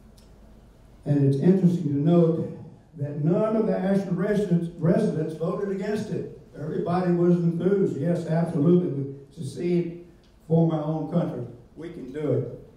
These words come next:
We can beat the Yankees if they want to come to town." So now, the role of Ashland changes significantly. We go from a vacation spot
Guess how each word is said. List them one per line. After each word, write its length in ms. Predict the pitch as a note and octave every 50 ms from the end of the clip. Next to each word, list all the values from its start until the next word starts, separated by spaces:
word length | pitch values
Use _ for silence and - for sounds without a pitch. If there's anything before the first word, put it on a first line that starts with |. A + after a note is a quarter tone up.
| -
We 100 | E3+ E3
can 200 | E3 E3 - C#3
beat 280 | - E3 F3 F3 - -
the 60 | B2+
Yankees 420 | C#3 D3+ D3 C#3 C#3+ B2+ C3 B2 A#2+
if 80 | A#2+
they 100 | - C#3 C3+
want 320 | C3 B2 B2 B2+ - -
to 60 | -
come 240 | C#3 C3 - - -
to 60 | -
town." 340 | D#3 C3 - - - - - - - - - - - - - - - - - - - - - - - -
So 500 | - - - - - - D#3+ - - -
now, 360 | F#3+ F#3+ F#3+ C#3+ - - - - - - - - - - - - - -
the 80 | C#3
role 380 | C#3 C#3+ E3 F3+ F#3+ F#3 - -
of 60 | D#3+
Ashland 460 | E3 E3 D#3+ D#3 - C#3+ C3+ C3 -
changes 580 | - D#3+ D#3+ D#3 D#3 D3 C3 B2+ B2 - - -
significantly. 760 | D3+ C3 C#3 C3+ C3 D3 E3+ F3 F3 - - - - - - - - - - - - - - - - - - - - - - - - - - - - - - - - - - - - - - - - - - - - - - - - - - -
We 180 | E3 F3 F3+
go 360 | F3 F3 F3 E3+ E3 D3+ -
from 240 | - - - - -
a 560 | C3+ C3 C3 B2 A#2+ - - - - - -
vacation 540 | D#3+ D3+ D3+ - - - - - - - -
spot 540 | - - - - - - - - - -